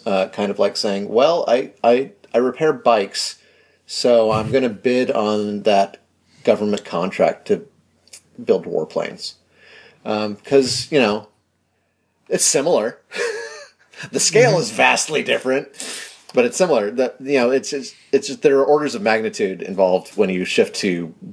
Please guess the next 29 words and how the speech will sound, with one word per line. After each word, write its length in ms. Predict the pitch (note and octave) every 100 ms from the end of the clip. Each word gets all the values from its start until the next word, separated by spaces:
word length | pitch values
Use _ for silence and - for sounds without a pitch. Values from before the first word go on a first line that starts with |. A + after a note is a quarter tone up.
| - _ _
you 80 | G2+
know, 80 | F#2+
board 300 | - G#2+ F2
games 260 | F2+ F2 -
and, 240 | F2 E2+ -
and 180 | F2
truly 300 | E2+ B2+ G#2+
popular 400 | G2+ F2+ G2+ F2
media 380 | E2+ E2 D2+ C#2+ - - - - - - _ _ _ -
that, 420 | G2 G2 F2 - _
you 80 | G2
know, 320 | F2+ E2 F#2 G2
a, 60 |
a, 560 | G2+ - F#2+ F2+ D#2+ F#2+
a, 80 | - -
a 20 |
game, 440 | G2+ G#2+ G2+ F#2+ -
a, 280 | F#2+ G2 F#2
a 40 |
tabletop 420 | F#2 C3 A2 A2 G#2
game 220 | G2 F#2
company's, 640 | A2 F#2+ - F#2+ E2+ -
uh, 180 | - E2+
budget 320 | E2 F#2 D#2+
is 160 | E2 D#2+
essentially 440 | F2+ F#2 D#2+ E2+
a 40 | D#2+
rounding 460 | E2 F2 D#2+ E2
error, 340 | - C2+ -